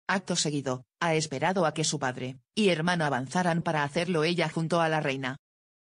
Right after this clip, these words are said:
Un comportamiento preciso que demuestra que Sofía se siente mucho más cómoda en este tipo de actos, donde el protocolo manda, y que ha experimentado un aprendizaje en este sentido.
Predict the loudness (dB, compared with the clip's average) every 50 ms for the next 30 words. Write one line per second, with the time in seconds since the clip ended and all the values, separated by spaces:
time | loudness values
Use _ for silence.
0 | _ _ _ _ _ _ 2 4 4 4 4 4 2 0 0 0 -2 -2 -2 -2
1 | 0 2 2 2 2 0 0 0 -2 -2 -2 -2 0 0 0 0 0 0 0 2
2 | 2 2 2 0 0 -2 -2 -4 -4 -2 -4 -4 -4 -4 -4 -2 0 0 0 0
3 | 0 -2 -4 -2 0 0 0 0 -2 -2 -2 -2 -2 -2 -2 -2 -2 -2 -2 -2
4 | 0 0 2 2 2 0 0 -2 -2 -2 -2 -2 -2 -2 -4 -4 -2 -2 -4 -2
5 | 0 -2 0 2 0 0 0 -2 -4 -4 -2 -2 -4 -6 -8 _ -2 0 2 2
6 | 2 2 2 2 2 2 0 0 -2 -2 -2 -2 -4 -2 0 0 0 2 0 0
7 | 0 -2 -4 -6 -6 -8 _ _ -2 -2 -2 0 0 0 2 2 0 0 -2 -4
8 | -4 -4 -4 -4 -4 -4 -4 -2 0 0 2 2 2 2 2 2 0 0 0 0
9 | -2 0 -2 -2 -2 -2 -2 0 0 0 0 2 2 0 0 0 0 -2 0 0
10 | 0 0 0 -2 -2 -2 -2 -4 -6